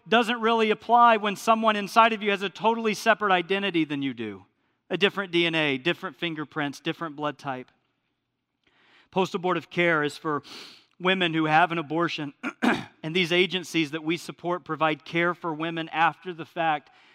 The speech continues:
Planned Parenthood doesn't do it. They don't know what post-abortive care is. So then really, who cares for the women and the children? The media, our culture, they have manipulated us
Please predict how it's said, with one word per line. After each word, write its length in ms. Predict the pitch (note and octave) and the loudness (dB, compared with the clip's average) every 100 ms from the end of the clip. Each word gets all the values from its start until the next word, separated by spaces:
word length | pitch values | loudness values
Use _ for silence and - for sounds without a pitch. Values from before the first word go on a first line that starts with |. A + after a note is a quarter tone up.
| _ | _
Planned 260 | - F3+ E3+ | -4 -4 -2
Parenthood 380 | E3+ F#3+ F3 D#3+ | 0 0 0 -2
doesn't 300 | D#3+ D3 D3 | -4 -6 -8
do 180 | E3 D3+ | -6 -6
it. 120 | G2+ _ _ _ _ _ _ _ _ | -8 _ _ _ _ _ _ _ _
They 140 | D3+ E3 | -2 0
don't 140 | F#3 | 0
know 100 | E3+ | -2
what 160 | E3+ C#3+ | -4 -6
post-abortive 580 | D3+ - D3 D#3 D3 | -8 -8 -10 -10 -10
care 240 | - D#3+ D#3+ | -10 -8 -6
is. 460 | E3 F3 - - _ _ - - - _ _ | -8 -10 -14 -18 _ _ -20 -20 -20 _ _
So 160 | - | -8
then 160 | D#3+ D#3+ | -6 -2
really, 300 | E3 F3 D#3+ | 0 0 0
who 120 | E3 | -4
cares 380 | D#3 E3+ E3 D3 | -4 -4 -4 -6
for 120 | - | -12
the 100 | D3 | -10
women 380 | C#3+ C#3+ B2+ A2+ _ _ _ _ - | -8 -8 -10 -14 _ _ _ _ -12
and 180 | D3 C3 | -8 -8
the 60 | |
children? 460 | B2+ D#3+ C#3 A#2 A2 _ _ _ _ _ _ _ | -8 -10 -10 -12 -14 _ _ _ _ _ _ _
The 80 | D3+ | -4
media, 400 | E3 F3+ F#3 D#3 | 2 2 4 2
our 200 | D3 D#3 | 0 -2
culture, 420 | D#3 F3+ F#3 F3+ D3+ | -4 -6 -6 -6 -4
they 180 | D#3+ | -2
have 180 | D3+ C3+ | -2 -6
manipulated 840 | D3+ D3+ D#3 D#3+ F#3 D#3 C#3+ C3 B2 | -8 -6 -6 -6 -8 -6 -6 -4 -6
us 400 | A#2 A2+ - | -6 -8 -16